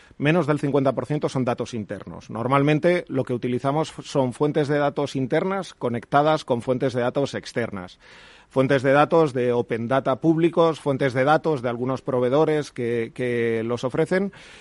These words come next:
y, y con ello lo que, por ejemplo, tratamos de hacer es entender cómo funciona la movilidad de una ciudad, la movilidad de una región, para, en base a eso, ser capaces de ofrecer soluciones de movilidad que realmente tengan sentido para esa región, para esa ciudad, para esa zona.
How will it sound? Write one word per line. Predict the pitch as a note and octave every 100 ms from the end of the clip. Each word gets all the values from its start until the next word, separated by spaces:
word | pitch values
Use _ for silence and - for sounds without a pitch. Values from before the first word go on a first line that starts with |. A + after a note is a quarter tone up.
| - _
y, | - D3+ C#3 C#3 C3+ -
y | D3
con | C#3 C3
ello | D3 F#3 D#3
lo | C3
que, | A2+ A2+
por | G#2 - A2
ejemplo, | B2 B2 C3+
tratamos | C3+ C#3 C#3 C3
de | C#3
hacer | D#3+ E3+
es | E3+ C3+
entender | D3+ B2+ C3+ B2+ D#3 D#3
cómo | C#3 C#3+
funciona | C3 B2 C#3 D3+
la |
movilidad | A#2+ A2+ A2+ A2 A#2+ C3+
de | A#2+ A#2
una | A#2+ A#2
ciudad, | - B2 E3+ F3+
la | D3+ A#2+
movilidad | A2 G#2+ G#2 A#2+
de | B2
una | B2+
región, | B2 B2 D#3+ E3+ F3 - - - _
para, | C3+ B2 A#2 -
en | C3+ C3
base | C3 - C#3
a | C#3+
eso, | C#3+ F#3
ser | C3+ B2+
capaces | - D3+ D#3 D3+
de | C#3
ofrecer | B2+ B2 C#3+ C3
soluciones | C3+ A2+ A2+ C#3+ D3 D#3 C#3
de |
movilidad | D3+ D3+ D3+ D3+ F3 -
que | C#3+
realmente | B2 C3 D3+ D#3+
tengan | D3+ D#3 C3+
sentido | B2+ A2 D3 C3 A2+
para | - A#2+ A2+
esa | A#2 - A#2 A2 G#2
región, | G#2 - E3 F3+ D3+
para | A2 A2+
esa | A#2
ciudad, | - A#2 D3 C#3
para | - A#2
esa | A2+ G#2+
zona. | D3+ A#2